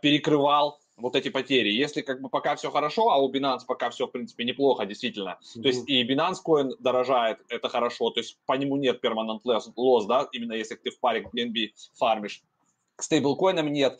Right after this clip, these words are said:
Speaker 1: И вот эти монеты вроде пока там типа Кейка, там, да, они ещё вроде неплохо смотрятся. Потому что на Троне, когда мы вот так фармили,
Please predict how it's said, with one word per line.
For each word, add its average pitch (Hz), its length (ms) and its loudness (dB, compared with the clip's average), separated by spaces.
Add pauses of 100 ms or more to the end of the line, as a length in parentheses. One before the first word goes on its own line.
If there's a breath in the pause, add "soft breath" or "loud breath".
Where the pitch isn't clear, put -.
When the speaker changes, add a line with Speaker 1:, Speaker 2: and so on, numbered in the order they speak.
(140 soft breath)
Speaker 1:
И 151 100 2
вот 156 140 2
эти 165 140 -2
монеты 160 380 2
вроде 123 240 2
пока 117 300 -2
там 107 160 -4
типа 110 220 -12
Кейка, 175 560 2
там, 113 220 -6
да, 127 240 0
они 123 240 -2
ещё 120 180 -6
вроде 110 260 -6
неплохо 110 340 -2
смотрятся. - 500 -4 (180 soft breath)
Потому 147 240 0
что 147 120 -2
на 143 100 0
Троне, 190 340 0
когда 123 200 -2
мы 120 120 -2
вот 117 140 0
так 107 180 0
фармили, 101 460 -2